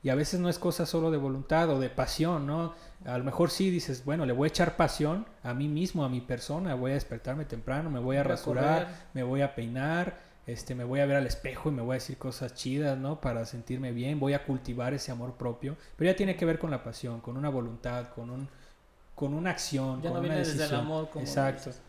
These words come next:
Speaker 1: Cuando esa pasión se ve limitada, como te, te decía, por otro tipo de aspectos externos, pues entonces ahí la atención al amor propio debe de ser más allá de, "Ámate, quiérete, eh, eres ganador", ¿no? Más allá de una atención médica o,
Speaker 2: Ujú.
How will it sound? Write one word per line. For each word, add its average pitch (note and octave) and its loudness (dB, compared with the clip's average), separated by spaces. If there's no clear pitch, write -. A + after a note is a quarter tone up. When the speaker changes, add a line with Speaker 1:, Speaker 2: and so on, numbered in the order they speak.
Speaker 1:
Cuando C3+ 4
esa - 2
pasión D#3+ 4
se C#3+ -2
ve C3 0
limitada, C3+ 0
como A#2 -8
te, A#2+ -10
te B2 -6
decía, B2 -2
por A#2+ -2
otro C#3 -4
tipo D#3 -2
de D3 4
aspectos C#3 -2
externos, C#3+ -2
pues D#3 -2
entonces F3 0
ahí D3+ 4
la C#3 2
atención C#3 -2
al C#3+ 2
amor C3 -2
propio D3 -2
debe D3 2
de D3+ 2
ser C#3+ 2
más C#3+ -2
allá C#3 2
de, C3 -2
"Ámate, D3+ -2
quiérete, C#3+ -2
eh, A2+ -6
eres D3+ 0
ganador", C3+ 0
¿no? C3+ 0
Más C3+ 0
allá C#3 4
de D3+ 4
una C3+ 0
atención B2 -2
médica C3+ 0
o, A#2+ -4
Speaker 2:
Ujú. D#3+ -6